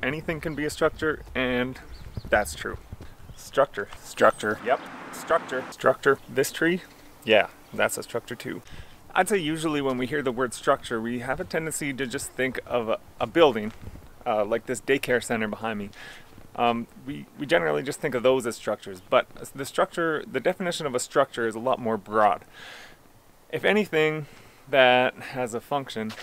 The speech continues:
and a definite shape is a structure, that pretty much includes everything. And it doesn't make a distinction between living and non-living things. It's not just buildings. A living thing is a structure. I'm a structure.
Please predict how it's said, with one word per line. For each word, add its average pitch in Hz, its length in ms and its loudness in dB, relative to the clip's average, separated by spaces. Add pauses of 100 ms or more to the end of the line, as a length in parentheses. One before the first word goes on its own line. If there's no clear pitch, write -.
(120)
and 110 260 -4 (400)
a - 60 -8
definite 123 480 0
shape 131 320 -4
is 104 100 -8
a 107 60 -8
structure, 113 480 -2 (400)
that - 220 -4
pretty 220 200 -4
much 240 220 0
includes 143 380 -2 (180)
everything. 117 540 0 (260)
And 143 140 2
it 160 80 2
doesn't 190 340 0 (160)
make 131 220 -2
a - 20 -2
distinction 120 720 -4
between 113 640 -4
living 131 260 0
and 110 140 0
non-living 123 480 0
things. 98 240 -8
It's - 120 -12
not 127 140 -6
just 110 260 -6
buildings. 110 480 2 (440)
A - 80 4
living 170 240 4
thing 131 180 0
is 113 80 -4
a 104 60 -6
structure. 107 400 -2 (760)
I'm 139 180 6
a 123 40 0
structure. 120 400 2